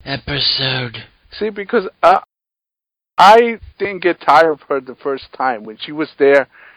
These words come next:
Speaker 2: it was okay. It's like, even with the big, um, what is it? The Bad Wolf, the Bad Wolf kind of storyline. Well,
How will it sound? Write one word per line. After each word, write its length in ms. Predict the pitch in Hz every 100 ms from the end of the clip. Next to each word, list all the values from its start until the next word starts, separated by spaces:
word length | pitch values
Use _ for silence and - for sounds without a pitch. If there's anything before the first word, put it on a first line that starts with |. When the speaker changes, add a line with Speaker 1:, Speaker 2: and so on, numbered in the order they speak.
| _
Speaker 2:
it 60 | 139
was 180 | 139 143
okay. 640 | 135 - 147 131 107 _ _ _ _ _ _ _
It's 160 | 127 127
like, 240 | 131 123
even 240 | 156 156 165
with 140 | 160
the 60 | 156 -
big, 200 | 151 -
um, 420 | 139 139 135 127 123
what 160 | 131
is 160 | 127 120
it? 160 | -
The 80 | 131
Bad 300 | 117 139 139
Wolf, 260 | 131 131 113 123
the 60 |
Bad 420 | 117 135 139 117
Wolf 240 | 113 135 127 - -
kind 220 | 123 117
of 60 |
storyline. 800 | - 131 120 113 110 110 107 104 _ _ - _ - - - - - - - - - - - - -
Well, 340 | 139 143 131